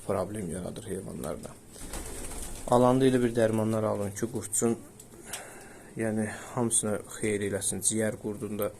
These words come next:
ata bilsin. Hər qu-, e, yəni, qurdun öz dərmanları var. Antibiotiklərdir. Misal üçün, ildə, bir ildə mən bir heyvana üç dəfə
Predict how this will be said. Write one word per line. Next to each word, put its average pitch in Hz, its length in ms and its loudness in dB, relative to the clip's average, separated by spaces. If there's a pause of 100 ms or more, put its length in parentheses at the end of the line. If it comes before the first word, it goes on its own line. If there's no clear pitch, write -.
ata 104 320 -4
bilsin. 98 420 -2 (1080)
Hər 110 240 4
qu-, - 220 -4 (360)
e, 98 220 -2 (100)
yəni, 98 320 0
qurdun 104 400 -2
öz 104 220 -2
dərmanları 90 580 -2
var. - 200 -10 (420)
Antibiotiklərdir. 120 960 0
Misal 101 240 0
üçün, 104 240 0
ildə, 117 320 2 (460)
bir 135 340 4
ildə 117 240 2
mən 110 220 2
bir 101 120 0
heyvana 101 460 2
üç - 240 -4
dəfə 101 320 0